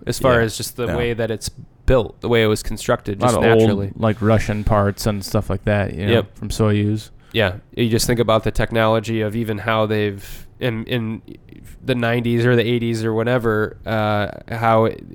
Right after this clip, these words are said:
Speaker 1: advancements have been made to, like, how you weld stuff together, or, like, the
Speaker 2: I mean,
Speaker 1: types of, you know, it's
Speaker 3: Yeah.
Speaker 1: crazy. It's
Speaker 3: Yeah.
Speaker 2: They need to upgrade the shitter.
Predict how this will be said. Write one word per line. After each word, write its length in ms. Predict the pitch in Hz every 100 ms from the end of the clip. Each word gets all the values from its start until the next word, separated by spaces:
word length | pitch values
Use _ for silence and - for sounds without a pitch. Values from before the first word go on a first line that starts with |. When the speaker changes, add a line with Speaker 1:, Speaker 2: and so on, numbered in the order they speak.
| -
Speaker 1:
advancements 640 | 113 110 117 117 123 107
have 140 | 110
been 160 | 110 107
made 180 | 107 104
to, 140 | -
like, 180 | 101 98 - - -
how 160 | 104
you 240 | 101 104 110
weld 260 | 117 131
stuff 280 | - - 113
together, 540 | - 98 95 95 101 107 110
or, 120 | 110
like, 180 | 104 104
the 60 | 113
Speaker 2:
I 60 | 120
mean, 100 | 120
Speaker 1:
types 240 | 113 -
of, 400 | 107 107 - - -
you 80 | 127
know, 80 |
it's 100 | 110
Speaker 3:
Yeah. 120 | 90 92
Speaker 1:
crazy. 380 | 135 117 101 101
It's 320 | 107 - - -
Speaker 3:
Yeah. 140 | 69 67
Speaker 2:
They 120 | 80
need 180 | 85 78
to 100 | 78
upgrade 360 | - - 92
the 60 | 92
shitter. 380 | - - 78